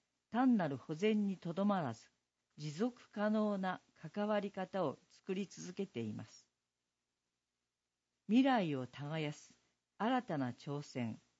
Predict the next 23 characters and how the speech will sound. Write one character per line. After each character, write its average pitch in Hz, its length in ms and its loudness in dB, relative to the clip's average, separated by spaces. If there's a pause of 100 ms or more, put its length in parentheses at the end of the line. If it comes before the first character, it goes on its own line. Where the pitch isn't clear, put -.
(1300)
活 170 300 -4
動 247 240 4
開 226 300 0
始 - 160 -14
か 202 160 -2
ら 180 260 0
十 240 300 0
年 170 280 2
が 131 120 -2
経 170 260 -4
過 185 200 -6
し - 120 -16
た 165 140 -2
本 165 300 0
年、 117 240 -4 (480)
里 165 300 -2
山 202 300 2
に 180 300 -2 (140)
興 254 240 2
味 160 180 2
を 127 100 0
持 143 140 -2
ち、 - 220 -14